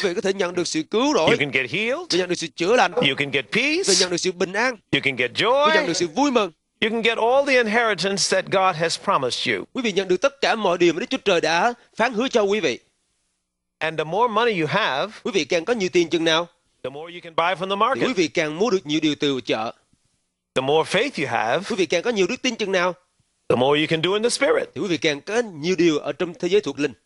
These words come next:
Speaker 2: Some people have a little bit of faith.
Speaker 1: Một số người có ít đức tin.
Speaker 2: Some may have great faith
Speaker 1: Có nhiều người có nhiều đức tin.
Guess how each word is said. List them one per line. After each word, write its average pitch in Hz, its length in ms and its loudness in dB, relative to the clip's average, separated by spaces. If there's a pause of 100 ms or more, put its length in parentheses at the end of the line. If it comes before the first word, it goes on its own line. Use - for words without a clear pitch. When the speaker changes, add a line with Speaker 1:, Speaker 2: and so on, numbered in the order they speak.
(140)
Speaker 2:
Some 147 220 -2
people 160 240 -2
have 131 200 -2
a - 60 -4
little 127 160 -2
bit 185 140 -2
of 190 40 0
faith. 156 300 -2 (140)
Speaker 1:
Một 117 100 -10
số 220 100 0
người 196 140 2
có 220 120 0
ít - 180 -6
đức 277 160 -4
tin. 233 160 0 (920)
Speaker 2:
Some 208 160 0
may 190 120 0
have 190 180 -2
great 269 220 0
faith 127 340 -2
Speaker 1:
Có 196 100 -6
nhiều 180 160 2
người 156 120 0
có 185 140 -2
nhiều 185 260 2
đức 247 140 -6
tin. 240 160 0